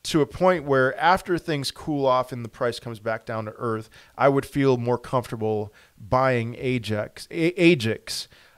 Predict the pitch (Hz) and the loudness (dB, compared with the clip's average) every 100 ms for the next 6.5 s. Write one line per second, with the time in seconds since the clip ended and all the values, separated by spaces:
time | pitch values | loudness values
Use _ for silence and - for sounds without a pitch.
0 | - 135 117 - 180 143 110 110 113 - | -2 -2 -2 2 6 6 4 0 -8 -16
1 | _ _ _ _ _ 135 127 127 120 113 | _ _ _ _ _ 4 6 6 6 2
2 | 110 - - 120 120 120 131 - - - | -4 -12 -8 -4 -2 0 0 0 -8 -10
3 | - 110 - 123 139 - 135 123 131 123 | -16 -14 -4 -2 0 0 0 0 0 -4
4 | 117 - 123 123 127 - 117 113 113 110 | -4 -4 0 2 2 0 -4 -2 -2 -6
5 | 127 - 135 127 110 120 120 123 110 120 | -10 -20 -20 -16 -10 -8 -8 -10 -8 -4
6 | 139 131 127 127 | -2 -2 -4 -6